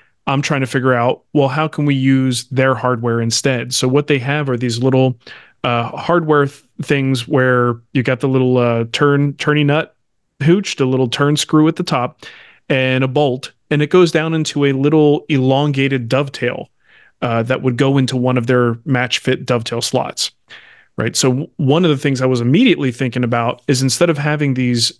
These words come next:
that big top platform riding back and forth on dovetails, what you could do is take the sub base and put a dovetail groove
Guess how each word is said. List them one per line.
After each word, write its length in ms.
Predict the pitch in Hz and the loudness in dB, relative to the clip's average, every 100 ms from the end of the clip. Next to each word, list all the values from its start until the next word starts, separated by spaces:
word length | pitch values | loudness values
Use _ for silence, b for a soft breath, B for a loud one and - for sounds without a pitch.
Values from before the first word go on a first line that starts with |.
| - | -12
that 460 | 160 160 151 127 127 | -10 -6 -2 -2 0
big 180 | 143 | -2
top 300 | 139 135 131 | -2 -4 -4
platform 720 | - - 139 - 143 127 117 113 B B - | -4 -4 -4 -4 -2 0 0 -2 B B -2
riding 300 | 127 131 123 | 0 0 0
back 200 | 127 127 | -2 -2
and 120 | 120 | -4
forth 280 | 131 131 120 | 0 0 0
on 140 | 117 | -2
dovetails, 640 | 156 226 - 135 123 120 - B B B | 0 0 -2 -2 0 -4 -8 B B B
what 140 | - 160 | -4 0
you 100 | 120 | -2
could 320 | - 339 208 | 2 0 2
do 440 | 139 120 117 175 - _ _ _ _ | 0 0 0 -2 -8 _ _ _ _
is 180 | 147 139 | -2 -2
take 340 | - 160 160 | -2 -4 -4
the 80 | - | -2
sub 580 | 131 - - 135 175 196 - | 0 0 2 2 0 -2 -4
base 480 | 143 170 247 - - _ - | -2 -2 -2 -6 -10 _ -2
and 240 | 143 131 | 0 0
put 420 | - 170 170 - _ - | 0 2 2 -2 _ -6
a 140 | 165 | -2
dovetail 460 | 143 156 160 - 147 | 0 0 0 0 0
groove 640 | 127 120 147 131 113 - | 0 2 2 2 0 -14